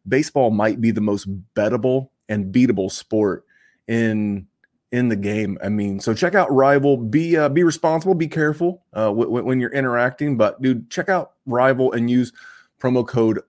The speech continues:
PLAYER. So let's, let's get into a couple of things that you can do to keep your league active this time of the year. So the number one word I'm gonna use as I get into these couple of, you know, handful of things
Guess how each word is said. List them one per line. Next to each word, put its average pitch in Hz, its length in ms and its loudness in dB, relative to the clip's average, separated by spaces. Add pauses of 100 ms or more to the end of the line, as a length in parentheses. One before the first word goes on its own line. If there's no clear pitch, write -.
PLAYER. 95 540 -4 (580)
So 190 140 2
let's, 202 260 -2
let's 185 240 0
get 196 160 2
into 165 320 6
a 123 100 4
couple 170 320 -2
of 135 80 0
things 139 340 -2
that 107 120 0
you 123 320 0
can 143 260 -2
do 104 440 4 (420)
to 120 80 -6
keep 156 380 -6
your 139 160 0
league 117 400 2
active 101 420 -4
this 101 180 -4
time 101 300 -6
of 90 60 -8
the 101 80 -4
year. 95 260 -8 (560)
So 117 400 0 (380)
the 131 100 2
number 190 260 6
one 160 320 6
word 127 240 6
I'm 120 160 2
gonna 120 120 0
use 110 400 2
as 110 200 -4
I 110 80 0
get 110 200 0
into 110 200 -2
these 101 200 -4
couple 104 360 -4
of, 95 160 -4 (160)
you 113 80 -6
know, 104 120 -2
handful 107 400 -4
of 98 100 -6
things 113 320 -2